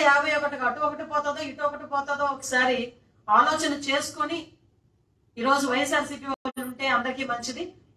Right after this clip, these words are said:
ఒకటి మాత్రం క్లియర్ గా చెప్తున్నాం, ఏదైతే ప్రజా వ్యతిరేకత ఉందో, ఏదైతే ప్ర-, ఆంధ్రప్రదేశ్ రాష్ట్రాన్ని భ్రష్టు పట్టించే పరిస్థితి ఉందో దాన్ని బేస్ చేసుకుని ఈ రోజు ప్రజలు కూడా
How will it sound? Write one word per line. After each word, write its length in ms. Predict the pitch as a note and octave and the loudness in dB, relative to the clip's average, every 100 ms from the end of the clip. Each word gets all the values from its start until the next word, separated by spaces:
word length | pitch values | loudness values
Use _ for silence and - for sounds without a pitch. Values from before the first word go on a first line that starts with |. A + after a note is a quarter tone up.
| A3+ | 2
ఒకటి 180 | - D4 | 2 4
మాత్రం 240 | C#4 C#4+ D4+ C4 | 2 2 -4 0
క్లియర్ 420 | C4 - C4+ C#4+ | 0 2 -2 -2
గా 60 | C4+ C4 | -4 -6
చెప్తున్నాం, 320 | - C4 C4+ B3 | -12 -8 -4 -2
ఏదైతే 300 | C4+ D#4 D4 D4 | 0 0 -2 -8
ప్రజా 240 | C4 A#3+ C4+ | -6 0 0
వ్యతిరేకత 400 | B3 B3 B3 B3 A3+ | 0 -4 -6 -8 -10
ఉందో, 160 | G3 G3 - _ _ _ _ _ A3+ | -12 -12 -18 _ _ _ _ _ 0
ఏదైతే 440 | C4+ D#4+ D#4+ D#4+ D4+ | 2 4 2 -2 -4
ప్ర-, 200 | C4+ - A#3 A#3+ | -4 -6 -2 0
ఆంధ్రప్రదేశ్ 580 | C#4 - D4 D4 D4 D4 B3 | 0 -2 -4 -2 -2 0 2
రాష్ట్రాన్ని 560 | C4 - C#4+ C#4 C#4 C4+ - _ _ _ - | 2 0 0 2 0 -2 -12 _ _ _ -4
భ్రష్టు 300 | C4 C4+ F4 D#4+ | 0 2 0 0
పట్టించే 340 | D#4 D4 C#4+ C#4+ - - | 0 -2 -4 -6 -10 -2
పరిస్థితి 320 | B3 C#4+ C#4+ B3 | -2 -2 -6 -8
ఉందో 160 | A3+ G3 - _ _ _ _ _ | -8 -10 -14 _ _ _ _ _
దాన్ని 360 | G#3+ C4 E4 F4+ D4+ | 6 8 8 6 6
బేస్ 200 | D4+ D#4 | 4 2
చేసుకుని 400 | D4 C#4 - B3+ B3 | -2 -4 -6 -6 -2
ఈ 40 | A#3+ | 2
రోజు 180 | B3+ A#3+ | 0 -2
ప్రజలు 360 | B3 C4 D#4+ D4 C4+ | 0 0 2 0 -2
కూడా 180 | B3 | -2